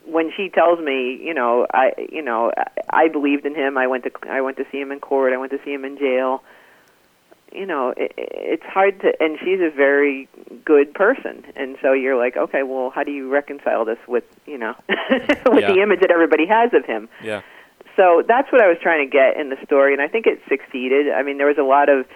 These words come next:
Speaker 1: and I thought she was very brave to put herself out there because there's obviously a lot of haters out there and a lot of people who just feel like they can say anything on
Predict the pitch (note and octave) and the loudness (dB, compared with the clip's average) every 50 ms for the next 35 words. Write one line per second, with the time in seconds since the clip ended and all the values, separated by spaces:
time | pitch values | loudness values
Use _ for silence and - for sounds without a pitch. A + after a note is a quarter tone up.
0 | - - - - F#3+ F#3+ G3+ G#3 F#3 - G#3+ G3 F3 E3 C3+ D3 D3 D3+ C#3 A#2+ | -14 -6 -2 0 0 2 2 0 0 2 2 2 2 4 4 2 2 2 2 2
1 | C#3 C3+ C#3+ C#3+ - C#3+ - - C#3+ C3+ C3 - - G#2+ A#2 - G#2 G#2+ A2+ - | 2 2 2 0 -2 -4 -6 -4 -4 -4 -4 -4 -4 -4 -2 -2 0 -2 -2 0
2 | - C#3+ C#3 C#3 C#3+ - D3 C3+ B2 B2+ B2+ B2+ B2 - - B2+ A#2+ A#2 - - | -2 -4 -4 -4 -4 -4 -6 -4 -2 0 -2 0 0 0 0 0 0 -2 -4 -4
3 | A2+ A#2 A2 A#2 - C#3+ C3+ B2+ B2+ C3 C3 B2+ A#2+ A#2+ - B2+ C3 C3 A#2 A2+ | -2 -2 -2 -2 -2 -2 -2 0 -2 -2 -2 -2 -2 -2 -4 -6 -6 -6 -4 -4
4 | A#2+ A2+ A2+ - - C3 - G#2+ C#3 D3 B2+ - C3 - - - C3+ A#2+ A#2 A2+ | -4 -4 -4 -6 -8 -8 -6 -6 -6 -6 -6 -8 -10 -8 -4 0 2 2 2 0
5 | - A#2+ - B2 B2 - A2+ G#2+ A2+ A2+ A#2+ - A#2 A2 A2+ A2 | -2 -6 -6 -8 -8 -6 -4 -4 -4 -6 -8 -12 -12 -12 -12 -12